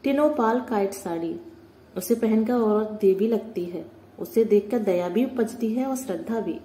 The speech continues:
मैंने ध्यान से सुना। उसकी बातों में वह पुरानी जया फिर से झांकने लगी थी। शायद जी भरकर रो लेने से मन पर पड़ी उदासी की परत धुल गई थी। मैंने फिर भी उसी मूड में उत्तर दिया, "खबरदार जो कॉलेज में सफेद साड़ी पहनकर आई,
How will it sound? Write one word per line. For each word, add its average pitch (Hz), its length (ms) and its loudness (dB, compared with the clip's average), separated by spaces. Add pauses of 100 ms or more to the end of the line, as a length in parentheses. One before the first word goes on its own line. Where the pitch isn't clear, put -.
(760)
मैंने 240 320 2
ध्यान 233 260 2
से 233 160 2
सुना। 185 640 -6
उसकी 170 280 -4
बातों 180 380 0
में 214 120 2
वह 233 120 2
पुरानी 202 420 0
जया 214 240 2
फिर 233 200 -2
से 247 180 2
झांकने 175 380 -4
लगी 160 240 -8
थी। - 320 -14 (580)
शायद 269 400 2
जी 294 120 -2
भरकर 269 400 0
रो 247 140 6
लेने 233 300 0
से 240 140 0
मन 214 220 2
पर 220 140 0
पड़ी 214 280 0
उदासी 196 420 2
की 220 140 -4
परत 208 400 -4
धुल 247 140 0
गई 160 220 -2
थी। 160 240 -12 (460)
मैंने 165 280 -6
फिर 180 200 -2
भी 202 140 2
उसी 208 240 2
मूड 208 180 2
में 220 140 4
उत्तर 214 280 0
दिया, 226 300 -2 (680)
"खबरदार 208 600 2
जो 277 120 0
कॉलेज 262 300 4
में 247 120 2
सफेद 220 320 0
साड़ी 202 260 0
पहनकर 180 440 -2
आई, 160 180 -6